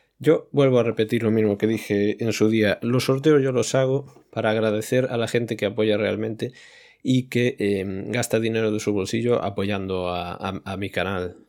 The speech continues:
Entonces, sinceramente, a mí eso no me sirve. Que puede llegar alguno, pero créeme que eso puede ser residual. Pueden ser una o dos personas que se suscriban por un sorteo, pero no va más allá de eso.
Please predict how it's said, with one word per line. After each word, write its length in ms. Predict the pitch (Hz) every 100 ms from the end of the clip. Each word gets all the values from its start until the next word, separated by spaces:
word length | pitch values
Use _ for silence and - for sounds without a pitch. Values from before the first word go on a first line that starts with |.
| -
Entonces, 380 | 110 117 113 98
sinceramente, 760 | - 107 113 117 110 113 117 -
a 80 | 101
mí 140 | 107
eso 180 | 107 113
no 120 | 107
me 100 | 92
sirve. 360 | - 101 92 - - - - _ _
Que 100 | -
puede 240 | 113 143 147
llegar 240 | 147 139
alguno, 520 | 131 131 117 90 92 _
pero 420 | - 107 98 98 98
créeme 300 | 113 113 113
que 80 | 110
eso 140 | 107
puede 160 | 110 113
ser 160 | 110
residual. 500 | 104 - 101 107 92
Pueden 180 | 104 104
ser 140 | -
una 180 | 107 107
o 40 | 104
dos 120 | 104
personas 360 | - 101 110
que 100 | -
se 100 | -
suscriban 520 | - 107 - 117 113 104
por 100 | 101
un 100 | 104
sorteo, 500 | 98 113 120 95 - -
pero 180 | 104 101
no 180 | 110 110
va 120 | 101
más 240 | 101 98
allá 220 | 90 95
de 100 | 98
eso. 200 | 113 -